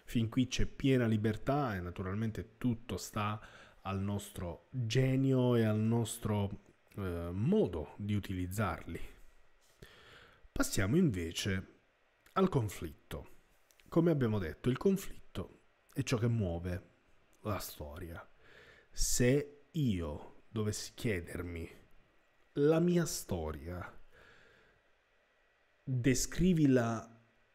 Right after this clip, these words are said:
in, la, chiedo scusa, la tua storia, descrivila in una frase." Quella frase è il conflitto. Ecco, facciamo un po' di esempi. Moby Dick. Un uomo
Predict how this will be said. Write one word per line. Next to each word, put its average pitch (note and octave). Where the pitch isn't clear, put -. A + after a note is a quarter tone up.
in, A2
la, A#2
chiedo A#2
scusa, -
la B2
tua D#3+
storia, E2+
descrivila C3+
in A#2+
una E3
frase." -
Quella B2
frase F#2+
è -
il C3
conflitto. E2
Ecco, -
facciamo D3
un C3
po' C#3+
di E3+
esempi. G#2+
Moby E3+
Dick. -
Un F#3+
uomo F#2+